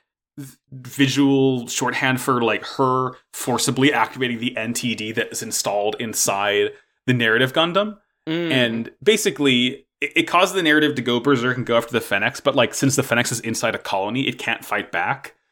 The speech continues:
Speaker 1: which is,
Speaker 2: Yeah.
Speaker 1: like, Michelle's whole evil plan. Michelle s-, is starting to seem like the villain of this whole movie.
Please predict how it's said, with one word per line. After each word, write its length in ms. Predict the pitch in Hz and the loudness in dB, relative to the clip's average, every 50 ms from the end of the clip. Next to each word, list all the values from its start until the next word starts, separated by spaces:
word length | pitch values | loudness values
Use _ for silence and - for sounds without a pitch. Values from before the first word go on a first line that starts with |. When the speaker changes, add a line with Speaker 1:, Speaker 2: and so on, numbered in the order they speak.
| _ _ | _ _
Speaker 1:
which 120 | - 147 147 | 0 2 4
is, 80 | 143 | 6
Speaker 2:
Yeah. 140 | 139 135 131 | 6 6 6
Speaker 1:
like, 320 | 123 127 123 123 - - - | 6 4 4 2 -2 -6 -2
Michelle's 460 | 135 135 131 - - 127 120 123 120 | 0 0 2 4 4 4 4 4 2
whole 220 | - 127 117 117 120 | 0 -2 -2 0 0
evil 240 | 127 120 117 120 | -2 0 0 0
plan. 480 | 113 - - 107 107 110 113 117 127 127 - - - - - - - - | -2 -2 -2 -2 0 0 0 0 -2 -4 -8 -14 -18 -18 -18 -18 -14 0
Michelle 400 | 151 180 202 - - 294 508 - | 2 2 4 6 6 4 4 4
s-, 320 | - - - - - - _ _ | 4 2 0 0 -2 -6 _ _
is 100 | - - | -6 -4
starting 640 | - - - - - - - - - - 208 226 262 320 | -2 0 0 0 2 2 2 2 2 2 0 0 0 0
to 80 | 359 | 0
seem 200 | - - 220 196 | 2 2 2 4
like 160 | 196 190 170 | 4 4 4
the 80 | - 131 | 2 2
villain 280 | 101 104 98 101 110 117 | 2 2 2 2 2 0
of 100 | 117 120 | 0 -2
this 120 | 135 - | -4 -2
whole 120 | - 156 | -2 -2
movie. 460 | 151 156 156 165 170 185 185 185 - | 0 0 0 0 0 -2 -4 -6 -8